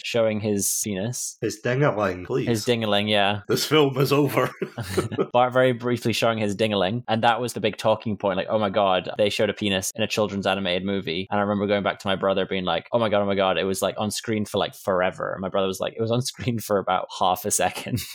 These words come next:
Speaker 2: Yeah, I'm not gonna lie. I felt the same way where you did see it and you were like, "Oh my God, could they get away with that?" That went on for ages, and you're <laughs> right, it goes on for, like, one second or two,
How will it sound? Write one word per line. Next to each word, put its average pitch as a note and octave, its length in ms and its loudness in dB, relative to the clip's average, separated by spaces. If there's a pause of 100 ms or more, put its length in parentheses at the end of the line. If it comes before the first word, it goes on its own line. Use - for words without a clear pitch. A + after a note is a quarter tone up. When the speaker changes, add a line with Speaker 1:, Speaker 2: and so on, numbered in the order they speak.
(140)
Speaker 2:
Yeah, G2 360 -2
I'm F#2+ 100 -6
not G#2 140 -4
gonna F#2+ 200 -4
lie. F#2 420 0
I F#2+ 120 -2
felt F#2+ 280 -4
the G2 80 -4
same F#2 300 -4
way F#2 260 -2
where F2+ 560 0
you G#2 160 -2
did A2+ 240 -2
see F#2+ 260 0
it F2 180 -2
and F2+ 100 -10
you F#2+ 100 -2
were F#2+ 100 0
like, G#2 340 -2
"Oh F3 100 0
my D#3 160 -2
God, C#3+ 420 0
could G2+ 140 -4
they G#2 60 -2
get - 220 -2
away A2+ 240 2
with G3+ 220 -2
that?" F2+ 340 -2
That E3 140 2
went A2 160 0
on G#2+ 180 0
for - 260 -2
ages, B2+ 520 0
and A2+ 120 -2
you're G#2+ 140 2
<laughs> - 20 0
right, F2 140 -4
it B2+ 300 0
goes D3 240 4
on B2 140 0
for, A#2 140 -4
like, G#2+ 200 -2
one G2 340 -6
second G2+ 540 -6
or F#2+ 80 -4
two, G2 280 -2